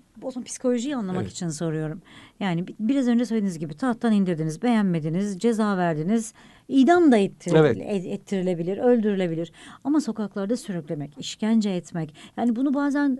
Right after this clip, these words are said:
Speaker 1: e, şaşırıyoruz. Bir padişaha da yapıyorlar, bir vezire işte onu bize vereceksin diyor. Biliyorsunuz ki o kapı kapandığında o vezir onların arasına düştüğünde paramparça
Speaker 2: Paramparça
Speaker 1: edilir.
Speaker 2: ve paramparça
Speaker 1: Ama,
Speaker 2: ediyorlar.
Speaker 1: ama bu neden?
Speaker 2: Neden?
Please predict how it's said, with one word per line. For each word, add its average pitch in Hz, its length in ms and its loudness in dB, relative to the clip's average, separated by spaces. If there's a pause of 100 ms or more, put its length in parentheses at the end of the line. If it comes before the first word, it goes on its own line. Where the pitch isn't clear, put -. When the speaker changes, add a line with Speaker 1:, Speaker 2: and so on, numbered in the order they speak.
Speaker 1:
e, 226 60 -6
şaşırıyoruz. 247 580 -4
Bir 220 100 -4
padişaha 247 600 -2
da 247 60 2
yapıyorlar, 240 640 0 (320)
bir 214 260 -2
vezire 233 300 0
işte 262 160 -4
onu 247 260 -2
bize 254 240 -4
vereceksin 269 640 -4
diyor. 175 200 -4 (340)
Biliyorsunuz 269 640 -2
ki 254 140 -6
o 226 120 -6
kapı 254 260 -8
kapandığında 226 720 -2
o 240 120 -4
vezir 240 260 -2
onların 247 320 0
arasına 247 420 -2
düştüğünde 254 360 -6
paramparça 302 420 2 (100)
Speaker 2:
Paramparça 202 260 0
Speaker 1:
edilir. 147 100 -2
Speaker 2:
ve 165 100 8
paramparça 170 360 6
Speaker 1:
Ama, 110 80 2
Speaker 2:
ediyorlar. 101 280 2
Speaker 1:
ama 294 60 -4
bu 339 120 0
neden? 269 560 2
Speaker 2:
Neden? 120 260 2